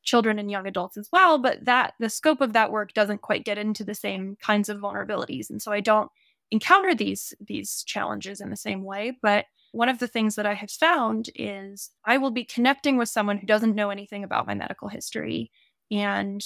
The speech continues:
they'll be asking me about my education with horses, my experience, you know, my professional background, and they'll hear about that. And I'll start to notice sort of some things coming up for them and them starting to kind of distance themselves in a way where they might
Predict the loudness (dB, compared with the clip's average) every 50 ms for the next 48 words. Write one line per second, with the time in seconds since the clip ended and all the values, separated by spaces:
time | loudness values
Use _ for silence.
0 | -8 -4 -2 -2 0 0 0 2 4 4 4 2 0 -4 -4 -2 -2 -2 -4 -6
1 | -4 -2 0 0 0 0 -2 -4 -12 -14 -12 -12 -14 -14 -14 -14 -14 -14 -12 -10
2 | -10 -10 -10 -6 -2 -2 -2 0 0 -2 -4 -4 -4 -6 -6 -6 -6 -6 -6 -6
3 | -6 -8 -8 -4 0 2 2 4 4 4 4 2 0 -4 -8 -8 -8 -8 -8 -10
4 | -10 -10 -10 -10 _ _ 2 2 2 2 -2 -6 -6 -6 -6 -6 -6 -8 -10 -10
5 | -10 -12 -16 -18 -18 -20 _ _ _ _ -6 -6 -4 -4 -6 -6 -6 -6 -6 -4
6 | -6 -6 -8 -10 -12 -14 _ _ _ _ _ -6 0 2 4 6 6 4 4 2
7 | 2 2 2 2 0 0 0 0 2 2 2 0 -2 -4 -4 2 2 2 4 4
8 | 4 4 4 4 4 2 0 0 0 0 0 0 -2 -6 -8 -14 -16 -12 -6 -2
9 | -2 -2 0 0 0 2 2 0 -2 -2 -2 0 2 2 0 -2 _ -6 -6 -4
10 | -4 -4 -6 -6 -8 -8 -6 -4 -4 -2 -2 -4 -6 -8 -10 -8 -8 -8 -6 -4
11 | -2 -4 -4 -2 0 -2 -2 0 0 -2 0 2 4 4 4 2 0 -8 -6 -4
12 | -2 -2 -2 -2 -4 -6 -8 -8 -10 -10 -10 -12 -14